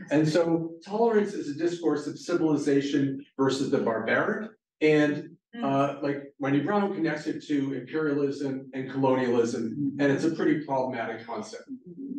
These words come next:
There's also a pretty good argument to consider that you shouldn't overdo it with empathy, depending on your moral reasoning skills.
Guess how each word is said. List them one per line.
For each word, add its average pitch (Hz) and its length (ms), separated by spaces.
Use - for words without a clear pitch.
There's 381 180
also 233 500
a - 140
pretty 254 260
good 233 160
argument 180 520
to 147 120
consider 127 840
that 147 260
you 147 80
shouldn't 220 400
overdo 151 540
it 135 80
with 123 160
empathy, 117 760
depending 160 480
on 135 180
your 123 400
moral 127 280
reasoning 120 360
skills. - 600